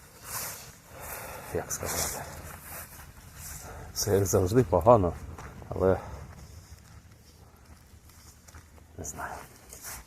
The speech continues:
Повинно ж це ск-, с-, скінчиться. Ну це, бачите, це діточки бавляться так.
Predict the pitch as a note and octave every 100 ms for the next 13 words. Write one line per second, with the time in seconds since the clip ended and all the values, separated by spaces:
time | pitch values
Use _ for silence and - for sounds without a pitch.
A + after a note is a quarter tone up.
0 | - - - - - - - - E2+ E2+
1 | E2+ D#2+ - - - F2+ - F2 - -
2 | - - - - - - - - - F2+
3 | - - F#2+ G2+ - G2+ A2 - - -
4 | - G#2+ - - - - - - - -
5 | G#2 G2 F#2 G2 - F2 D#2 D#2 D2+ D#2
6 | - - - - -